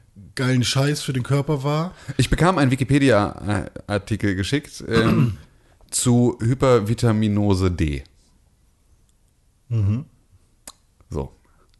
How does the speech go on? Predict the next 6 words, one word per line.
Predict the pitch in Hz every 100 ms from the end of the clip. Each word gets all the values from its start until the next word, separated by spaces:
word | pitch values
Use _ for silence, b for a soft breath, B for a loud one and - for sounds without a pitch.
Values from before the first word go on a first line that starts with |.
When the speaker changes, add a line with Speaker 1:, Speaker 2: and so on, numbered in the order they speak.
| b b b b -
Speaker 2:
Ähm, | 104 104 104 104
und | 113 101
zwar | - 113 127 139 - _ _ _
kannst | - 117 127 -
du | 127 123 120 - _ _ _ _ _ _ - -
da | 101 101 104 104